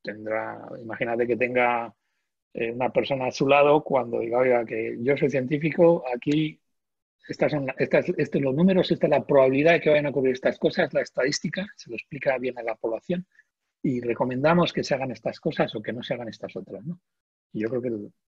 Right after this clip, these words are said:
¿por qué no vamos a utilizar esta información que está ya en la sociedad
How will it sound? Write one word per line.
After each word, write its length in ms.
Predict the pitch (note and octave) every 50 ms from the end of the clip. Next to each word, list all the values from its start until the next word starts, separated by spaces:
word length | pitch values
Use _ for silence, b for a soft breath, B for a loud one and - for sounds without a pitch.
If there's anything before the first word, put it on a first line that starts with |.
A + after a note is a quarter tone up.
| _ _
¿por 220 | - A#2 A2 -
qué 140 | - - E3+
no 140 | E3+ D#3 D3
vamos 260 | D3 D3 C#3 C3 -
a 40 | B2+
utilizar 360 | A#2+ - B2+ A#2 - C#3 A2+
esta 180 | B2 - - D3+
información 580 | B2+ - D3+ C3 B2 A#2 G#2+ - D3+ D3+ C#3+
que 100 | - -
está 240 | A#2 - - - C#3+
ya 260 | C3+ C#3 C3+ A2 - _ _
en 140 | - D#3 E3
la 100 | D3 -
sociedad 440 | - D3 C3 - C3 A#2+ C3+ D3+